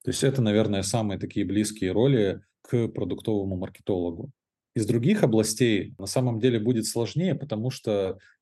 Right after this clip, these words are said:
так или иначе какой-то кусок базы, он отсутствует.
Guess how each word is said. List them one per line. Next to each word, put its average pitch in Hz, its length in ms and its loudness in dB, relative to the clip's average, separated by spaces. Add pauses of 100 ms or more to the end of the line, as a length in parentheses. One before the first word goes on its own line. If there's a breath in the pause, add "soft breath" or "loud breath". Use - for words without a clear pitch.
(120)
так 135 240 0
или 110 120 2
иначе 123 280 -4
какой-то 113 340 -4
кусок 95 400 -2
базы, 104 280 2
он 92 180 -2
отсутствует. 90 640 -6